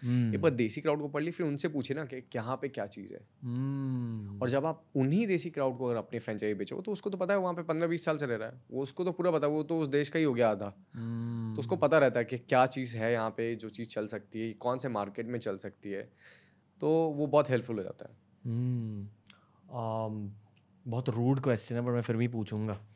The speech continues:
Speaker 2: हम्म।
Speaker 1: Acquisition offers, I'm sure, आए हैं
Speaker 2: हम्म।
Speaker 1: आपको भी।
Speaker 2: हम्म, हम्म, हम्म।
Speaker 1: तो are you thinking?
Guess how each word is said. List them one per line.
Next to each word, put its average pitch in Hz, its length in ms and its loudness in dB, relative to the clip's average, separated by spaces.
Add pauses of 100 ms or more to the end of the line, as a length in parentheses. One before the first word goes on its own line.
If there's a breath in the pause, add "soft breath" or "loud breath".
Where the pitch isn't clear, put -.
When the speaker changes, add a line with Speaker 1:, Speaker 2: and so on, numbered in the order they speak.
Speaker 2:
हम्म। 110 380 -6
Speaker 1:
Acquisition 135 480 2
offers, 131 260 2
I'm 131 120 2
sure, 117 300 0
आए 101 200 0
हैं 98 140 -8 (140)
Speaker 2:
हम्म। 104 140 -8
Speaker 1:
आपको 104 320 -4
भी। 101 100 -6
Speaker 2:
हम्म, 107 120 -8
हम्म, 110 160 -14 (160)
हम्म। 107 140 -10
Speaker 1:
तो 107 400 0
are 113 120 2
you - 120 -8
thinking? 135 300 2